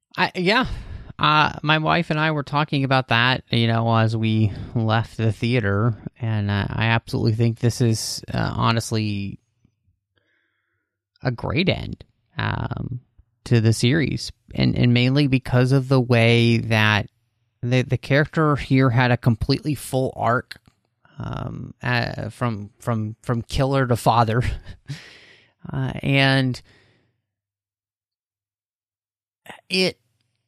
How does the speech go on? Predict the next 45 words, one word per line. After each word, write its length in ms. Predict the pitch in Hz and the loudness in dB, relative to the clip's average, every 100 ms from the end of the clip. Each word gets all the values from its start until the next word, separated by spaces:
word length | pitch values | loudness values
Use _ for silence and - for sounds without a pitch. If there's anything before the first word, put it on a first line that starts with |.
| _ | _
is 180 | 180 175 | 2 2
something 360 | - 175 202 185 | 2 2 2 2
that 100 | 185 | 2
had 100 | 175 | 2
never 220 | 180 170 | 2 4
happened 360 | 165 220 127 | 2 0 -2
before. 420 | 104 - - - - _ | -4 -6 -6 -8 -12 _
And, 520 | - 151 147 143 139 - - | 0 2 4 4 0 -4 -6
you 140 | 143 | -2
know, 200 | 135 131 | 0 0
uh, 140 | - 80 - - _ - | -4 -10 -14 -20 _ -8
how 320 | - 131 139 | -2 -2 0
they 160 | 151 147 | 0 0
reimagine 680 | 123 120 143 131 143 131 127 | 0 2 4 4 2 2 -2
the 60 | |
character 460 | 120 123 147 170 156 | -2 -6 -6 -4 -6
and 120 | 113 | -2
where 120 | 120 | 0
they 120 | 139 131 | 0 0
go 160 | 123 113 | -2 -2
next, 460 | 120 123 165 - - | 0 2 0 -6 -8
I, 300 | 127 151 127 _ _ _ _ | -2 -2 -4 _ _ _ _
is 280 | 156 156 117 - - | 2 2 2 -6 0
difficult, 680 | 175 - 208 - 101 - | 0 2 0 0 -4 -4
I 140 | 107 101 | -6 -6
think. 460 | - 58 - - - _ _ _ _ _ _ | -10 -12 -14 -20 -20 _ _ _ _ _ _
Um, 500 | 127 120 117 110 107 - _ _ - | -2 2 2 0 -4 -10 _ _ -2
and 140 | 131 | 0
if 100 | 143 | 0
they're 160 | 160 143 | 0 2
smart, 640 | - 131 135 160 135 - _ | 0 -2 0 2 0 -4 _
you 120 | - 127 | 0 4
know, 140 | 120 | 4
I, 120 | 123 | 2
I 140 | - 123 | 2 0
think 200 | 135 123 | 0 0
what 120 | 123 | 0
they 100 | 120 | 2
do 160 | 123 139 | 2 2
is 100 | 110 | 2
they 100 | 117 | 2
wipe 320 | 117 117 117 | 4 2 2
the 80 | 120 | -2
slate 340 | - 120 113 | 0 0 0
clean, 560 | - - 123 120 113 120 | -4 0 2 2 2 0